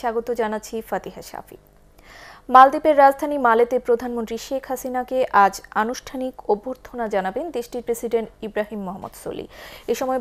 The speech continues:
বাংলাদেশের সরকার প্রধানকে দেয়া হবে গার্ড অব অনার। পরে প্রেসিডেন্ট প্রাসাদে বিভিন্ন ইস্যুতে দ্বিপাক্ষিক আলোচনা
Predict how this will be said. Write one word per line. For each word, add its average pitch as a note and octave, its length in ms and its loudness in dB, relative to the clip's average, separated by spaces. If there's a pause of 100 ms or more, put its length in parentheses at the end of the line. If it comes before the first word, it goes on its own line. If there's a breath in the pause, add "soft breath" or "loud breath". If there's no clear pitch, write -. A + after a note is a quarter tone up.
বাংলাদেশের A#3 580 0 (140)
সরকার B3+ 340 2 (100)
প্রধানকে G3 420 -6
দেয়া F#3 180 0
হবে G#3+ 180 -4 (160)
গার্ড F#3 240 4
অব - 60 -4 (200)
অনার। - 220 -10 (220)
পরে G3 220 0
প্রেসিডেন্ট A3+ 400 -4 (100)
প্রাসাদে B3 440 -2 (120)
বিভিন্ন D4+ 340 -8 (160)
ইস্যুতে A3 320 0 (440 loud breath)
দ্বিপাক্ষিক A3+ 540 0 (140)
আলোচনা G3+ 320 -2